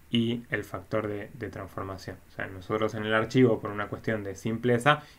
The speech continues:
ingresamos únicamente estas dos columnas, ¿sí? Habiéndole dicho que la lectura más baja era de setecientos. Em, y luego, obviamente, la,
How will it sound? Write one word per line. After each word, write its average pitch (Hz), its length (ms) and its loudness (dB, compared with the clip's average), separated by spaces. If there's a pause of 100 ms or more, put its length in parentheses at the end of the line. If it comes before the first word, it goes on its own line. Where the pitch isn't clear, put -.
ingresamos 110 680 -2
únicamente 110 760 -4
estas - 340 -8
dos 98 120 -6
columnas, 104 580 -6 (220)
¿sí? 104 260 -8 (320)
Habiéndole 110 600 2
dicho 110 500 2 (340)
que 107 120 -2
la 104 120 -4
lectura 104 500 -2
más 110 200 -2
baja 107 420 2 (140)
era 104 200 -6
de 101 80 -4
setecientos. - 680 -12 (1300)
Em, 110 1200 8 (1500)
y 151 140 6
luego, 160 560 10
obviamente, 127 680 6 (420)
la, 113 500 4